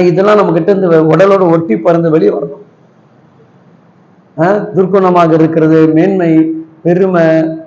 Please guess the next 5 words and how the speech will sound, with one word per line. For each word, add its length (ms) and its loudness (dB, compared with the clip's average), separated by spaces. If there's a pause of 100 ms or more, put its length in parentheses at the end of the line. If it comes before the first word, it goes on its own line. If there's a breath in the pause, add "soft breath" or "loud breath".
(260)
என்னை 180 0 (100)
புகழணும், 640 0
என்னை 180 0
முன்னாடி 340 0 (100)
நிக்கணும், 500 0